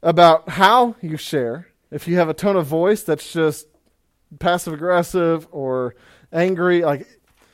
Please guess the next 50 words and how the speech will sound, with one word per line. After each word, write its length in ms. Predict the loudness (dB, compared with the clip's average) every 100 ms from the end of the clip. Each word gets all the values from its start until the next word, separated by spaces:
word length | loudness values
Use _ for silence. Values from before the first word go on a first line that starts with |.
| _ _
we 120 | -4
need 200 | -2 -2
to 80 | -4
be, 420 | -2 -2 -4 -6
uh, 220 | -4 -4
calm, 500 | -2 0 2 0 -4 -10
and 140 | -10 -4
so 180 | -2 0
we 100 | 0
need 180 | 0
to 60 | -2
be, 260 | -2 -4 -6 _ _
uh, 360 | 2 4 4 2 -4
sensitive 440 | -2 -2 0 -4
in 100 | -4
how 240 | -2 2 2
we 120 | 0
share. 420 | -2 -2 -2 -2 -8 -20 -8
We 100 | -4
need 120 | -2
to 60 | -4
be 80 |
sensitive 420 | -4 -4 -2 -2 -2
with 140 | -2
our 140 | -2
goal 340 | 2 4 4 2
of 80 | -2
sharing. 380 | -4 -2 -2
Aga-, 280 | 0 0 -2 -6
again, 360 | -2 0 2
are 100 | 0
we 120 | -2
trying 300 | -4 -4 -4
to 60 | -4
hurt 220 | -2 -2
the 60 | -4
person, 360 | -4 -6 -6
or 40 | -8
are 20 |
we 80 | -6
trying 200 | -4 -4
to 60 |
heal 200 | -4 -4
this 160 | -6 -10
relationship? 800 | -4 -4 -4 -12 -20 -20 -20 _ _ _ _ _ _ _
We 160 | -4 2
need 120 | 4
to 60 | 4
be 60 |
sensitive 600 | 4 0 0 4 4 4